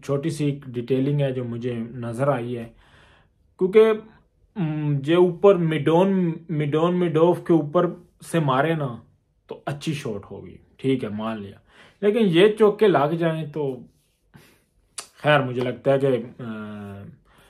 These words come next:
कोचिंग स्टाफ में बहुत, बहुत बड़े बंदे बैठे हुए हैं, मोहम्मद यूसुफ हैं, जुनैद खान हैं,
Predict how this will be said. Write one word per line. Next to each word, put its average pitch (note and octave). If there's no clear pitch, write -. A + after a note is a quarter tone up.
कोचिंग D3
स्टाफ C#3
में C3
बहुत, B2+
बहुत A#2+
बड़े A2
बंदे A2
बैठे G#2
हुए A#2
हैं, G#2+
मोहम्मद G#2+
यूसुफ G#2
हैं, F#2+
जुनैद G#2
खान A2+
हैं, F#2+